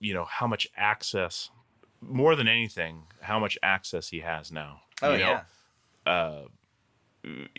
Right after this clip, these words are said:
Speaker 1: just stuff you never even believe. I mean,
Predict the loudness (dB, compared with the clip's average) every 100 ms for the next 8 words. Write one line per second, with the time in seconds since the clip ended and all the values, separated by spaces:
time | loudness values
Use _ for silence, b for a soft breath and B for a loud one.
0 | -6 -2 0 0 2 2 4 0 2 0
1 | 0 -2 0 0 2 0 -2 -10 -4 0
2 | 2 0 -2 -10 -12